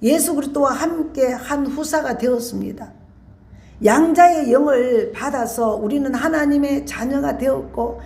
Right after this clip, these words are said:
하나님의 이 가족이 된 것입니다. 하나님의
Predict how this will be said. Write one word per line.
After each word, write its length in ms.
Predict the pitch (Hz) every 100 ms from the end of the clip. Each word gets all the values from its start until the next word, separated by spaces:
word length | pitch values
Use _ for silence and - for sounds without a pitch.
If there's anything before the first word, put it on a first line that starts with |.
| - - - -
하나님의 1000 | - 359 349 330 311 294 285 277 277 233
이 260 | 247 -
가족이 480 | - 233 302 277 233
된 180 | 160 175
것입니다. 540 | 233 233 190 190 - - - - - - - - - - - - - - - - - - -
하나님의 1000 | - 294 269 254 233 233 247 240 -